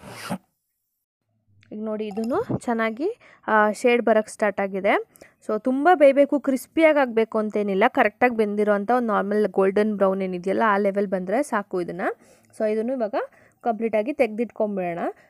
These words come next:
ಸ್ವಲ್ಪ ಹಾರಲಿ, ಯಾಕಂದರೆ ನಾವು ಬಿಸಿ ಇದ್ದಾಗ ಅದನ್ನು, ಆ, ಪುಡಿ ಮಾಡೋಕ್ಕೆ ಸ್ವಲ್ಪ ಕಷ್ಟ ಆಗುತ್ತಲ್ಲ, ಹಾಗಾಗಿ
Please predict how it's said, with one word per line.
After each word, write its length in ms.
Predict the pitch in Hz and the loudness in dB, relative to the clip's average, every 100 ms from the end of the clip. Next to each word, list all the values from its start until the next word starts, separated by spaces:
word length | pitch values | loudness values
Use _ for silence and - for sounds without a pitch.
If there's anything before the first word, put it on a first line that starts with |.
| _ | _
ಸ್ವಲ್ಪ 260 | - 320 311 381 | 2 4 4 4
ಹಾರಲಿ, 460 | 302 254 269 262 | 6 6 4 2
ಯಾಕಂದರೆ 380 | 208 202 247 302 | -2 -2 -4 -2
ನಾವು 220 | 330 285 | -2 -2
ಬಿಸಿ 360 | 226 247 - 285 | -2 -4 -4 -6
ಇದ್ದಾಗ 280 | 240 254 262 | -2 0 0
ಅದನ್ನು, 420 | 294 233 262 440 - _ _ _ _ _ _ _ _ | -2 -2 -2 -4 -6 _ _ _ _ _ _ _ _
ಆ, 180 | 220 220 | -2 0
ಪುಡಿ 260 | 214 262 285 | 0 -2 0
ಮಾಡೋಕ್ಕೆ 280 | 277 269 - | 0 -2 -4
ಸ್ವಲ್ಪ 220 | 240 220 | -4 -4
ಕಷ್ಟ 280 | 226 - 214 | -4 -4 -4
ಆಗುತ್ತಲ್ಲ, 360 | 190 190 196 269 | -4 -4 -4 -2
ಹಾಗಾಗಿ 440 | 262 214 220 294 | -2 -4 -4 -4